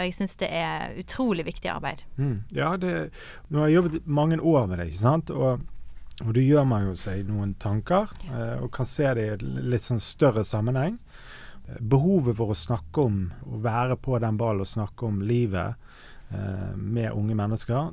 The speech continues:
Speaker 2: det er ganske stort, altså. Så det trengs, tror jeg, eh, eh, mange, håper jeg,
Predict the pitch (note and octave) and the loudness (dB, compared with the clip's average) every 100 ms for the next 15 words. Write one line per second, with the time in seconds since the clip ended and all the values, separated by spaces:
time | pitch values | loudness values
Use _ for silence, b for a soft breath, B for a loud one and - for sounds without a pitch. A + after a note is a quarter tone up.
0 | A#2 B2 C#3+ A2+ F#2+ - - - D3+ E3 | -4 -2 0 0 -4 -10 -18 -14 -6 -4
1 | A2 F#2+ - - - G#3 - - - - | -4 -6 -6 -6 -4 -4 -4 -10 -10 -12
2 | - - B B B B B B B B | -14 -18 B B B B B B B B
3 | - - D3 - F3 D3 A2+ - - A#2 | -14 2 2 4 4 6 4 -2 0 4
4 | F3 G#3 D#3 D3 C3 A#2 B B B2 A2+ | 6 6 4 4 4 0 B B -6 -4
5 | A2+ A2+ A#2 B2 C#3+ D#3+ B2+ G#2+ - B | -4 -4 -2 0 4 4 2 0 -6 B
6 | - - B2+ B2+ | -12 -8 -2 0